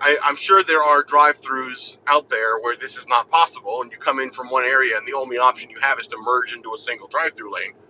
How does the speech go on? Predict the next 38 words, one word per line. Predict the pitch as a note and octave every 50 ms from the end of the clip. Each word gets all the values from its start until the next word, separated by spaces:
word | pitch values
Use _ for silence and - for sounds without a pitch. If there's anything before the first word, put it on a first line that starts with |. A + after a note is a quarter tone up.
| _ _ _ _ _ _ _ _ _ _ _ _ _
But | B2 B2+ B2+ B2 A#2+ - _ _ _ _ _ _ _ _ _ _ _ _ _ _ _ _ _ _ _ _ _ _ _ -
if | C#3+ C3 - - - - _ _ _ _ _ _
it | F3 F3 E3+ D#3+
is | D#3 D3 C3+
at | C#3+ C#3+
all | D3 C#3 C3
possible, | - - E3+ F3 F#3 - - - A2+ G#2+ G#2+ - - -
I | C3 B2+
think | B2+ A#2+ C3 C3 B2
it | B2 G#2+
makes | G#2 A2 A2 - - - - -
perfect | - D3 C#3+ - B2 A2 -
sense | - - A2 G#2 G#2 - -
for | - A#2 A2+
cars | - - B2+ B2 A#2+ A#2 A#2 - - -
to, | - A#2+
you | A#2 A2+ G#2+ G#2+ G#2+ - _ _ _ _ _ _ _ _ _ - A#2
know, | A2+
people | - D3+ D#3 C#3+ C#3+ C3+
in | B2+ A#2+
cars | - E3 D#3 C3 A#2 A2 A2+ A2+ -
to | - - C#3+ B2 A2+ A2+ A2+ _ _ _ _ _ _ _ _
keep | - - E3+ E3 -
that | - C#3+ C#3 -
same | - - D#3+ D3 C#3+ C3
level | C3+ C3 B2+ A#2+ B2 A#2+
of | A2
courtesy | - - D3 C#3 B2+ A2 - - A2 G2+ G2+ G2 - _ _ _ _ _ _ _ _ _ -
and | B2+ A#2+ A2+ A2 A2 G#2+ G#2+ G#2+ G#2+ G#2+ G#2+ G#2 - _ _ _ _ _ _ _ _
don't | - C3+ C3 B2+ -
cut | - D3 C3 A#2
in | G#2+ G#2
front | - A#2 A2+ G#2 G#2 - G#2+
when | G#2 G2+
it's | G2+ F#2+ - A2+
not | A2 F#2+ F#2+ G2+
your | F#2 -
turn. | - G2 E2+ D2+